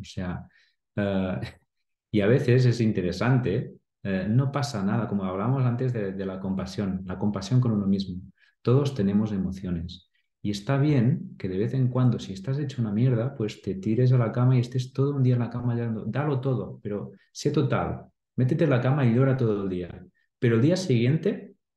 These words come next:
te levantas, te miras al espejo con un, con una sonrisa y dices, "Ya, hasta aquí". Porque el problema está cuando entras en la víctima, cuando entras en el proceso de la víctima. Pero tú te puedes permitir estas emociones. O sea, todos tenemos estas emociones. O sea, uno de los consejos que te daría es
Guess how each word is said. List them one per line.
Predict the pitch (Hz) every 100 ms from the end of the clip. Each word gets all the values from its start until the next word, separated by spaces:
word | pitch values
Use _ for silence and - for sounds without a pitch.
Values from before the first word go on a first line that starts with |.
| _
te | 113
levantas, | 107 104 143 139 190 - -
te |
miras | 101 120
al | 135
espejo | 123 127 120
con | - 113
un, | 107
con | - - -
una | 110
sonrisa | - 107 101 131 135
y | 117
dices, | 107 95
"Ya, | 104 110 98
hasta | - 101
aquí". | - 98 95 - -
Porque | - 107 110 104 - - - - _
el | 117
problema | 117 156
está | 165 156 156
cuando | 139 117
entras | 127 139
en | 127
la | 95
víctima, | 98 - 90 82 - -
cuando | - 104 104
entras | 123 135
en | 135
el | 113
proceso | 98 98 110 -
de | 123 101
la | 92
víctima. | 101 - - 90 - _ _ _
Pero | 113
tú | 139
te | 175
puedes | 170 139
permitir | - 113 113 110 135 127 - 123
estas | 101 - 101
emociones. | 95 95 - 92 87 -
O |
sea, | - 104 95
todos | 139 127 123
tenemos | 101 92
estas | 95 - 95
emociones. | 90 87 - 127 - -
O | _ _
sea, | - 110
uno | 127
de | 131
los | 123
consejos | 123 113 107 120 127
que | 123 117
te | 110
daría | 107 117 127
es | 123 -